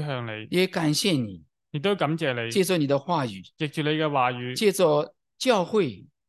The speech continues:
Speaker 1: 藉住教會。
Speaker 2: 借着聖靈。
Speaker 1: 藉住聖靈。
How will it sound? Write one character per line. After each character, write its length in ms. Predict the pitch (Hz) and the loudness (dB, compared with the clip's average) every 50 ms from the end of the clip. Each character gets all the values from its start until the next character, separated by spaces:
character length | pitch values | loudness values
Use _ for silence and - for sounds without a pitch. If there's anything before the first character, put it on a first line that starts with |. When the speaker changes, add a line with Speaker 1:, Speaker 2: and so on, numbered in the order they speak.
| _ _ | _ _
Speaker 1:
藉 100 | - 160 | -6 -6
住 260 | 143 - 151 147 143 | -4 -2 -2 -2 0
教 240 | 135 156 143 139 139 135 | 0 2 2 2 2 2
會。 160 | 127 127 127 | 0 -2 0
Speaker 2:
借 100 | 135 151 | 0 0
着 140 | 156 139 147 | 0 0 -2
聖 320 | 135 170 - 214 202 165 131 | -2 -2 0 0 2 2 0
靈。 300 | 113 104 95 90 90 - _ | -2 -4 -10 -14 -16 -18 _
Speaker 1:
藉 100 | - 160 | -8 -8
住 140 | 147 - 160 | -4 -2 -2
聖 260 | 151 - 160 151 151 | -2 0 0 -2 0
靈。 240 | 147 127 110 104 120 | -2 -2 -4 -6 -12